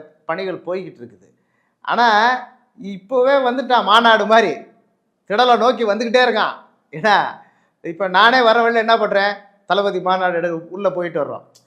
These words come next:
இப்ப வழக்கறிஞர் உட்பட இப்ப என்னுடைய இது கூட எல்லாமே வாங்கியிருக்காங்க. அஹ்,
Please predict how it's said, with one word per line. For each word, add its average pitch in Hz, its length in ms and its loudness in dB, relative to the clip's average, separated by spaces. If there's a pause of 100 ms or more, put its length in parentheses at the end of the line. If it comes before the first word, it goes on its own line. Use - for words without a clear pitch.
(360)
இப்ப 202 220 -6
வழக்கறிஞர் 208 640 -4
உட்பட 208 360 -4
இப்ப 196 200 -8
என்னுடைய 185 720 -2
இது 185 140 -12
கூட 226 140 -8
எல்லாமே 190 280 -4
வாங்கியிருக்காங்க. 156 580 -8 (460)
அஹ், 160 380 -8